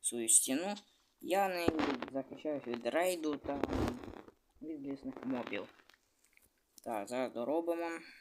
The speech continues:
Так, кілька планів, друзі, і, е, запитань, які я за-, хотів вам розказати. По-перше, вибачте, що я так довго не знімав відоси. У мене було дуже багато справ,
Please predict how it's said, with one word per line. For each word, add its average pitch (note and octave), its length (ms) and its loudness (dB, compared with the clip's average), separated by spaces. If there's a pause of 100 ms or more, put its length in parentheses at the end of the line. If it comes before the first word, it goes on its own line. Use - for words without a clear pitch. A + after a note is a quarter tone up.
(1300)
Так, B2 360 2
кілька G#3 380 2
планів, C3+ 640 4
друзі, A#2 580 0
і, C3+ 520 0 (260)
е, - 280 -2
запитань, G#3+ 600 2
які D#3 240 -2
я C#3+ 240 2
за-, A#2+ 240 -6
хотів C3 380 -4
вам C3 240 2
розказати. A#2 800 -4 (1300)
По-перше, G#2+ 800 2 (240)
вибачте, D#3 720 -2
що C3 140 -8
я B2+ 100 -2
так B2 180 -8
довго B2+ 320 2
не A#2 360 -8
знімав A#2+ 360 -4
відоси. E3 500 -4
У - 1160 -14
мене B2+ 200 2
було B2 240 -2
дуже B2+ 280 -2
багато B2+ 600 0
справ, - 760 2